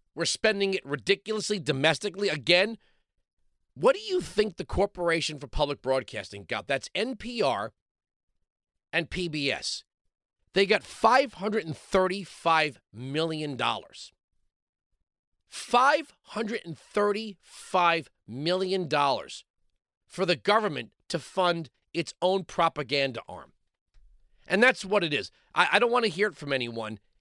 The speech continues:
It is, it is propaganda. Plain and simple. I'm looking right here, and, uh, Katie Pavlich reminded us of it the other day. The N P R public editors,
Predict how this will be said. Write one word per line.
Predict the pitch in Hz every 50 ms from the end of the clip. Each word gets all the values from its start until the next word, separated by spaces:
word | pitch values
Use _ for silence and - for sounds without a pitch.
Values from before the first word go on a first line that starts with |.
| _ _ _ _ -
It | 175 196 196
is, | 196 196 175 - - - _ _ _ _ _ _ _ _ _ _ _ _ _ _
it | - 185
is | -
propaganda. | - - 208 196 175 160 151 131 139 120 98 - _ _ _ _ _ _ _ _ _ _ _ _ _ _ _ _ _ _ _ _ _ _ -
Plain | - - 127 180 196 208
and | 196 175 135
simple. | - - 143 117 - - _ _ _ _ _ _ _ _ _ _ _ _ _ _ _ _ _ _ _ -
I'm | - 175
looking | 220 262 233 202 254 233 220 196
right | 208 208 208 180
here, | 139 - 143 131 123 127 131 _ _ _ _ _ _ _ _ _ _ _ _ _ _ _ _ _ _ _ _ -
and, | 147 160 165 165 160
uh, | 160 156 147
Katie | - - 202 208 208 175
Pavlich | - 170 185 196 196 160 147 143 135 - -
reminded | 151 151 143 147 147 147 143 147 139
us | 143 - - - - -
of | - 143 139 123
it | 139 -
the | - 123 139 147
other | 139 131 120
day. | 147 196 180 131 127 113 _ _ _ _ _ _ _ _ _ _ _ _ _ _ _ _ _ _ _ _ _ _ _ _ _ _ _ -
The | 147 190 196 196 185 147 - _ _ _ -
N | 208 285 330 339 -
P | - 233 262 254 233
R | 220 214 208 208 -
public | - - 196 196 185 202 190 - -
editors, | 156 170 170 143 117 90 87 - -